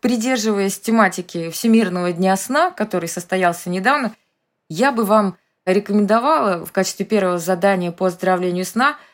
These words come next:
принять во внимание вот эту необходимость соблюдать режимы в будние и выходные дни. Я понимаю, что иногда, э,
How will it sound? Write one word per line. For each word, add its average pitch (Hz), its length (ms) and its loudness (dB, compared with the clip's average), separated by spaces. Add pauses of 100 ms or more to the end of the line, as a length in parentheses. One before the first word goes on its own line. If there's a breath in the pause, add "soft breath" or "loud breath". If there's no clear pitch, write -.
(180 loud breath)
принять 220 380 2
во 190 140 -2
внимание 214 580 2
вот - 180 -8
эту 196 160 -2
необходимость 190 720 -2
соблюдать 180 440 -2
режимы 190 420 2
в 170 100 -6
будние 196 320 -2
и - 20 -4
выходные 175 540 -2
дни. 160 300 -6 (140)
Я 202 120 2
понимаю, 247 280 0
что 190 340 0
иногда, 208 760 0
э, 175 420 -2